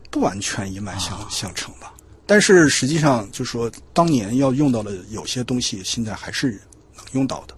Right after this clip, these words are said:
Speaker 2: 嗯。
Speaker 1: 这是，这也是科学的一个魅力所在，
Speaker 2: 对。
Speaker 1: 它就是因为它要找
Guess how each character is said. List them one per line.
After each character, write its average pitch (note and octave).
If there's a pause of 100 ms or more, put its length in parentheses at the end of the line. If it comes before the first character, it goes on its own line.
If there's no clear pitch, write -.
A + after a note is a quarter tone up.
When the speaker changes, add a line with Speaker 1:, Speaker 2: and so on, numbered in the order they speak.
Speaker 2:
嗯。 A2+
Speaker 1:
这 F#3
是， G3+
这 -
也 E3+
是 C#3
科 -
学 -
的 C3
一 A2+
个 A#2
魅 D#3+
力 B2
所 -
在， -
Speaker 2:
对。 F2+
Speaker 1:
它 F3
就 G#3
是 F#3+
因 G3
为 G3+
它 -
要 G#3
找 -